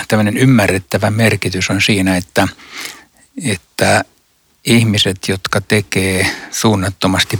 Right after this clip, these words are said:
pahaa tässä maailmassa, eivätkä koskaan joudu siitä tilille kenellekään eikä missään.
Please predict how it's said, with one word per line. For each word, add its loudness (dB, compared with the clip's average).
pahaa 2
tässä 0
maailmassa, 0
eivätkä 0
koskaan 0
joudu 2
siitä -2
tilille -2
kenellekään 0
eikä 0
missään. -2